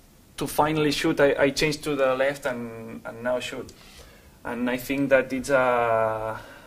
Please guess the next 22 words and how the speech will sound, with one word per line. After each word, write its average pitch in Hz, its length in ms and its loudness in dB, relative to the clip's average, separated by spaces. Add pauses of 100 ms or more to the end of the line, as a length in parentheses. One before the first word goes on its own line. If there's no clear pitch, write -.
(280)
a 107 40 -16
very 120 340 -2
good 123 340 -6
thing 139 460 -4
to, 127 300 -4
to 127 160 -6
me, 131 260 -2
because 113 380 -6
I 107 120 -6
can 113 240 -8
shoot 117 260 -8
with, 113 420 -10
with 113 280 -10
both 123 220 0
legs, 123 320 0
and 107 460 -10 (1120)
not 160 300 4
the 175 100 2
same, 160 460 2
but 120 580 4 (640)
similar 131 680 0
to 107 680 -8